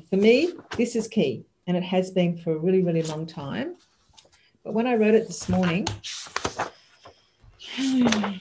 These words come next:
where did I write it? Anyway, I'm gonna know it off the top of my head. Uh, for me, the key person is I must have people that I can speak to about my personal life. And I must be able to trust those people that what I say to them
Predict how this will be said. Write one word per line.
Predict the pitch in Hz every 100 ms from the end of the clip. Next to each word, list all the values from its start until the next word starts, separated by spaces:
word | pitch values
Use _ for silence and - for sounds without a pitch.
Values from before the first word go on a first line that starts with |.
| - _ _ _ _ _ - _ _ - - - - - -
where | 185
did | 185
I | 160
write | 151 160
it? | 233 - - - _
Anyway, | 202 220 196 139 - -
I'm | 196
gonna | 208
know | 180 165
it |
off | 165
the | - 175
top | 175
of |
my | 156
head. | 165 151 - - - - - - - - _ _ _ _
Uh, | - 175 151
for | 120 220
me, | 214 233
the | 220
key | 214 220
person | 208 214 190 190
is | 180 175
I | 170 170 180 - -
must | 190 196 202 208 - -
have | 196 175
people | - 185 190 180
that | 156
I | 160
can | - 170
speak | 165 - 180 175
to | - 175
about | 170 165 156
my | 160
personal | 160 165 156 151 143
life. | 110 101 - _ _ _ _ _ _ _ _ _ _ _ _ -
And | 165
I | 165
must | 175 196 196 -
be | 196
able | 175 165 165 165
to | 165
trust | 170 - - 185 - -
those | 160 160
people | - 160 - 160
that | 160
what | 160 165
I | 190
say | 214 202 190
to | 196 196
them | 165 156 165